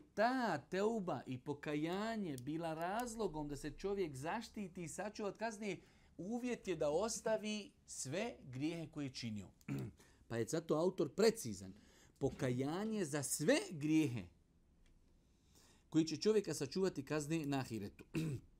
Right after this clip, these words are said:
Na to nas upućuju uzvišeni kuranski ajeti, poslanikovi hadisi. Znači, dosta je kuransko-hadijskih ajeta koji čovjeku otvaraju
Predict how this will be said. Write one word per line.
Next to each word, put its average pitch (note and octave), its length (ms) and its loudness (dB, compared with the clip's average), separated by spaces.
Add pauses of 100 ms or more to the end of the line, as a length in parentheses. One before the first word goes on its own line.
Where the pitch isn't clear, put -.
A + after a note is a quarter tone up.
(500)
Na G3+ 140 4
to A3+ 160 2
nas E3+ 160 0
upućuju E3+ 340 -4
uzvišeni D3 400 -4
kuranski C#3 460 -6
ajeti, D#3 360 -2
poslanikovi B2 600 -6
hadisi. D3 440 -4
Znači, D3+ 360 -4 (420)
dosta E3 400 -2
je A2 100 -4
kuransko-hadijskih C3 1080 -6
ajeta C#3+ 480 -6
koji B2+ 240 -6
čovjeku D3 540 -6
otvaraju C3+ 760 -2